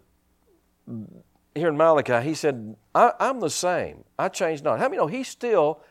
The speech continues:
the same God as he was in the Old Testament? When he said, "I am Jehovah Rapha," he didn't say, "I, I'm, I'm, this is what I'm gonna do." He said, "This is who I am. This is who I am."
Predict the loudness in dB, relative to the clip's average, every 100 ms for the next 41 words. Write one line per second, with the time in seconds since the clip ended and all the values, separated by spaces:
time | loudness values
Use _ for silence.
0 | _ _ _ -4 -4 0 2 2 2 4
1 | 4 4 0 -4 -4 2 2 2 -4 -4
2 | -4 -4 -8 -8 -12 -18 -20 _ _ _
3 | _ _ _ _ _ -2 0 0 0 4
4 | 6 6 4 2 2 0 -2 0 0 2
5 | 2 4 2 2 -6 -10 -10 _ _ _
6 | _ _ _ -4 0 -2 0 4 4 6
7 | 2 2 0 0 0 2 2 -2 -6 -6
8 | -2 0 0 0 -4 -2 -4 -4 -6 -8
9 | -8 -6 -8 -8 -4 -2 -2 -6 -10 -10
10 | -12 _ _ _ _ _ _ _ _ _
11 | _ _ -8 -6 -4 -4 -4 -2 0 0
12 | -2 -4 -8